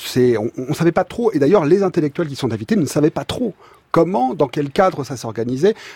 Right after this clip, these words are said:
comment ça se tenait, combien ils seraient, hein. Il y en a qui l'ont appris, euh, je leur ai appris par télé-, <laughs> en leur passant un petit coup de téléphone.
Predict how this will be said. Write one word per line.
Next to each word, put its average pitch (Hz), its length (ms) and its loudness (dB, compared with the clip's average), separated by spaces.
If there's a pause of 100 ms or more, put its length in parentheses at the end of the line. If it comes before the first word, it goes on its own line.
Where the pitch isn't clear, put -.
(120)
comment 190 260 4
ça 160 140 -2
se - 80 -8
tenait, 190 260 2
combien 131 280 4
ils 110 100 2
seraient, 208 320 2
hein. 165 100 2
Il 139 60 0
y 131 40 2
en 127 40 4
a 135 80 4
qui - 100 -6
l'ont 110 120 -2
appris, 107 260 0
euh, 107 220 2 (240)
je - 80 -10
leur 101 120 -4
ai 101 40 -4
appris 107 180 -8
par 113 140 -8
télé-, - 180 -4 (220)
<laughs> - 240 -14
en - 20 -10
leur 110 140 -4
passant 120 200 -2
un 117 40 -2
petit 113 100 -6
coup 117 120 -4
de - 40 -8
téléphone. 107 400 -2